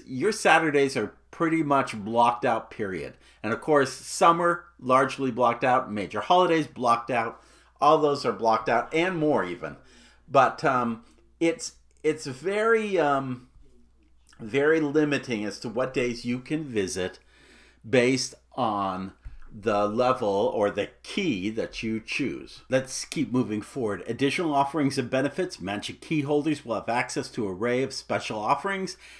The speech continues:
and many features that we know our guests will love, such as valuable saving opportunities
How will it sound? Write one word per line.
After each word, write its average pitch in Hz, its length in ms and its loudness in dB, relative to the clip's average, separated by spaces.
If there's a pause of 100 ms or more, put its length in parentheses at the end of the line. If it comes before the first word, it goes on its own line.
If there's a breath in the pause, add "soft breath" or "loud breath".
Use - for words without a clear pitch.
(120 loud breath)
and 180 100 -4
many 214 200 0
features 185 560 -2
that 135 160 -2
we 127 120 0
know 131 280 0
our 87 100 -4
guests 131 340 -6
will 135 120 -4
love, 117 320 0
such - 260 -8
as 95 140 -6
valuable 147 480 -2
saving 120 420 -2
opportunities 104 800 -6